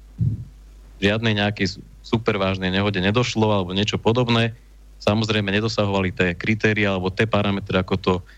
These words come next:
ruské palivo, čo je pochopiteľné. Pretože ten vývoj reaktorov V V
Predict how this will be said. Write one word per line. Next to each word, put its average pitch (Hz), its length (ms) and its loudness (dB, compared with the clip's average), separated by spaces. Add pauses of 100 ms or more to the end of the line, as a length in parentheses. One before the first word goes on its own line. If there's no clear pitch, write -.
(140)
ruské 101 320 -2
palivo, 101 320 0
čo 98 160 -2
je 110 80 -2
pochopiteľné. 101 720 -2 (760)
Pretože 98 480 0
ten 95 160 0
vývoj 113 640 0
reaktorov 107 560 0
V 104 80 0
V - 20 2